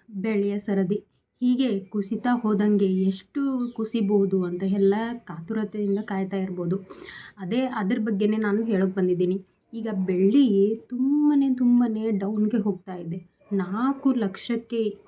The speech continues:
ಹೋದಂತಹ ಬೆಳ್ಳಿ ಈಗ ಬರೋಬ್ಬರಿ ಎರಡು ಪಾಯಿಂಟ್ ಏಯ್ಟಿ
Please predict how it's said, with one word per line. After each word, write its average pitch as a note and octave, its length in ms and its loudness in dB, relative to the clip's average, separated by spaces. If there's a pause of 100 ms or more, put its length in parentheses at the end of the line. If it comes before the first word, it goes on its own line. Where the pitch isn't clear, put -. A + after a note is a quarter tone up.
ಹೋದಂತಹ G3 640 0 (240)
ಬೆಳ್ಳಿ G#3 440 2 (520)
ಈಗ A3 300 -6
ಬರೋಬ್ಬರಿ F#3+ 600 0
ಎರಡು G#3+ 600 0
ಪಾಯಿಂಟ್ G3+ 480 -2 (180)
ಏಯ್ಟಿ A3 520 -2